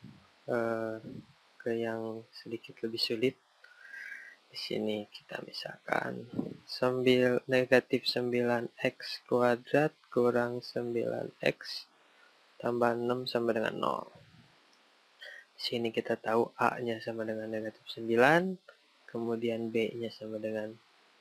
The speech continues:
negatif sembilan, yang ini kan B-nya, kemudian C-nya, C sama dengan enam. Kita masukin ke persamaan, ke rumus ini,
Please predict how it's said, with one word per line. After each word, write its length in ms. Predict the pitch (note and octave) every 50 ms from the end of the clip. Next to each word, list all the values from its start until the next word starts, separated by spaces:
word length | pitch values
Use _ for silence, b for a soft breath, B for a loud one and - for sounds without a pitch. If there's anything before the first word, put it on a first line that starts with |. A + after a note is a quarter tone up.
| _ _ -
negatif 320 | A2+ A2 A2 G#2+ - -
sembilan, 640 | - - A#2 A2 A2 A2 A2 A2+ B2+ C#3+ D#3+ E3+ D3
yang 80 | A#2 A2+
ini 160 | A2+ A#2 B2+
kan 160 | C3+ D3+ D#3+
B-nya, 400 | D3+ B2 A#2 A#2 A#2+ C3 D3 D#3+ - _ _ _ _ _ _ _ _ _ _ _ _ _ _ _ _ _ _ _ _ _ A#2+
kemudian 560 | A2 A2 A2 A2 A2+ A#2+ B2 B2+ B2+ B2+ - _ _ -
C-nya, 560 | - A#2 A2 - - B2 A#2+ B2 C3+ D3 D3 - _ _ _ _ _ _ _ _ _ _ _ _ _ _ _ _ _ _ _ _ _ _ _ _ _ _ _ _ _ _ _ _ _ _ _ _ _ -
C 160 | A#2+ A#2 - C3
sama 320 | - - A2+ A2 A2 G#2+ G#2+
dengan 320 | A2 A2 A2 A2+ A#2+ B2+ - _ _ _ B2+
enam. 240 | A#2+ A2 A2 - - - _ _ _ _ _ _ _ _ _ _ _ _ _ _ _ _ _ _ _ _ _ _ _ B B B B B B B B _ _
Kita 240 | - - - B2+ A#2
masukin 640 | A#2 A2 - - A2+ - - B2+ B2+ B2+ B2 B2
ke 160 | - - A2+ A2+
persamaan, 880 | _ - - - - B2+ A#2 A#2 A#2 A#2 A#2 A#2 A2+ A2+ A2+ A2+ A#2 A2+ _ _ _ _ _ _ _ _ _ _ _ _ _ _ _ _ - _ _ _ _ _ _ _ _ _ _ _ _ _ _ _ -
ke 80 | -
rumus 400 | A#2 A#2+ A#2 A#2 A#2 A2+ - -
ini, 320 | - A2+ A2+ A#2 B2+ C#3